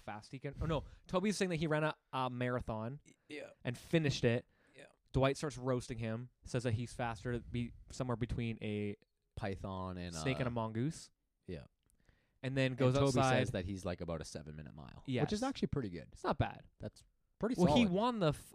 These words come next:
Speaker 1: the five K.
Speaker 2: Right, that's true, too. Although there's not much competition.
Speaker 1: No, but my, yeah.
Speaker 2: Yeah, anyway.
Speaker 1: And,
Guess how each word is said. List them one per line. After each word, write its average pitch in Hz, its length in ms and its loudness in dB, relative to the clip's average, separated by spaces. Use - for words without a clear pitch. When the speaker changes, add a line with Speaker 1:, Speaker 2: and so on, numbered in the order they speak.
Speaker 1:
the 135 120 0
five 135 240 0
K. - 240 -12
Speaker 2:
Right, 82 300 -4
that's 113 180 -8
true, 85 200 -8
too. 80 280 -10
Although 98 360 -4
there's 98 140 -2
not 101 140 -2
much 90 140 -6
competition. - 640 -12
Speaker 1:
No, 143 340 -4
but 123 100 0
my, 127 200 -2
yeah. 120 220 -8
Speaker 2:
Yeah, - 100 -4
anyway. 101 220 -6
Speaker 1:
And, 135 260 -2